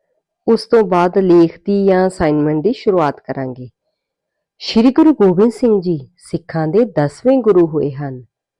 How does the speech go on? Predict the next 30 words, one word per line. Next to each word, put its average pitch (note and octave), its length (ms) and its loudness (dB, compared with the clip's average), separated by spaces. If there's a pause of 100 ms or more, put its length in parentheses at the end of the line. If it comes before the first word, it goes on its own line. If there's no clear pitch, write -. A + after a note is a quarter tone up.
(360)
ਆਪ D#3+ 280 -2
ਜੀ E3 240 0
ਨੂੰ E3 180 0
ਸਰਬੰਸ E3 600 -4
ਦਾਨੀ F3 420 -2
ਕਿਹਾ G3 240 -8
ਜਾਂਦਾ D3 380 -8
ਹੈ। C3 240 -18 (920)
ਆਪ E3 260 -4
ਜੀ E3 180 -2
ਦਾ E3 160 0
ਜਨਮ D#3+ 360 0 (380)
ਪਟਨਾ G3+ 420 0
ਸਾਹਿਬ G3+ 360 -4
ਵਿਖੇ D#3+ 440 -6 (360)
ਬਾਈ E3 400 2
ਦਸੰਬਰ E3+ 580 -2
ਸੋਲਾਂ D3 460 -2
ਸੌ G3+ 180 -4
ਛਿਆਹਠ F#3 540 -6
ਈਸਵੀ G#3 340 -4
'ਚ - 140 -16
ਹੋਇਆ। C3+ 280 -4 (1300)
ਆਪ A3 300 2
ਜੀ C#4+ 200 4
ਦੇ C#4 140 2
ਪਿਤਾ G#3+ 400 2
ਜੀ G#3+ 180 0
ਦਾ G3+ 180 2
ਨਾਂ D#3+ 220 -2